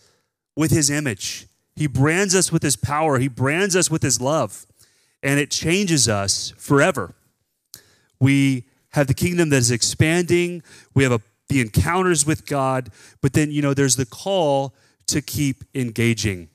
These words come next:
You know, Jesus put it really simple. He said, "Where your treasure is, there your heart will be also." And just as we're saying thank you, and wow, this, what, what amazing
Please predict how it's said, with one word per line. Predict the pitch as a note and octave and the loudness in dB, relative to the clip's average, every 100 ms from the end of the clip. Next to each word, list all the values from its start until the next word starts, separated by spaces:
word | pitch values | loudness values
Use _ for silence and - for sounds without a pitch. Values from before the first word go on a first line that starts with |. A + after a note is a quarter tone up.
| - | -8
You | |
know, | A#2 | -6
Jesus | G#2+ C#3+ C3 - | -4 -2 0 0
put | - D3 | 0 -2
it | - | -2
really | B2+ B2+ | -4 -2
simple. | - C#3+ C#3 B2 B2 - - _ _ | -4 -4 -6 -6 -8 -10 -20 _ _
He | D3 | -6
said, | C#3+ D3 | -4 -4
"Where | B2+ C#3 | -4 -4
your | C#3 | -4
treasure | B2+ - F#3 F3 D3 | -4 0 0 0 -2
is, | C3 B2+ | 0 0
there | C#3 C3+ | -2 -2
your | B2+ | -2
heart | A2 C3 G#2+ | -2 -4 -4
will | A2+ | -4
be | G#2 | -2
also." | G#2 F#2+ - E2+ - _ _ _ _ _ _ _ | -2 -2 -2 -4 -12 _ _ _ _ _ _ _
And | C3+ C3+ C3 B2 - - - | -4 -2 -2 -4 -12 -20 -8
just | D3 D#3+ | -4 -2
as | E3+ C#3+ | -2 -6
we're | D3+ | -6
saying | - D3+ | -4 -4
thank | - D#3 D#3 D3+ | -6 -8 -8 -8
you, | C#3 | -6
and | B2 A#2 | -6 -8
wow, | C3 C3+ | -10 -8
this, | C#3 C#3+ - | -4 -6 -6
what, | D3+ G3 B2+ | -4 -4 -4
what | E3+ G#3 | -4 -4
amazing | D3+ C#3+ D3+ E3+ D3+ C#3+ A#2 G2+ | -4 -6 -6 -4 -4 -4 -6 -12